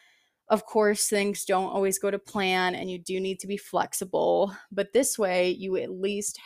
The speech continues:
have a skeleton of what every day will look like, and you can feel a lot more confident heading into the week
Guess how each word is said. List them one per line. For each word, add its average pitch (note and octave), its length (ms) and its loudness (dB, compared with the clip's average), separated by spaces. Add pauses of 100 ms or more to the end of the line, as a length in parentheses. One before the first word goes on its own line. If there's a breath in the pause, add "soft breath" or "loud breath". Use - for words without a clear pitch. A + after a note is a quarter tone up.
have F3 480 2 (680 soft breath)
a F3+ 380 4
skeleton F#3+ 920 0 (160)
of F3+ 160 0
what F#3 460 2 (200)
every G3 220 2
day G3 120 2
will F#3 140 -2
look F3+ 240 -2
like, F3 320 2
and F#3 120 -6
you F3 80 -8
can F3+ 160 -8
feel F#3 200 -2
a - 60 -2
lot - 300 -4
more C4 260 2
confident F#3+ 580 -2
heading F3+ 320 -6
into F3+ 220 -8
the F3+ 80 -2
week E3+ 400 -2